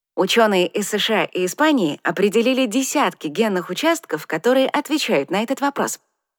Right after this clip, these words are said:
Сделать это удалось благодаря исследованию, которое показало,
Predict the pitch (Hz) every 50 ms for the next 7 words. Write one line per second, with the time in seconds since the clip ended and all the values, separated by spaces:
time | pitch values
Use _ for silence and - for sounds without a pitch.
0 | _ _ _ _ - 160 147 165 190 254 285 269 - - 190 175 170 175 160 175
1 | 165 165 190 - - - - 160 170 160 185 202 247 - - 294 277 - 277 311
2 | 277 190 - 277 - 285 110 - - _ _ _ _ - 190 196 - 359 370 349
3 | 277 254 - 214 196 165 165 151 131 131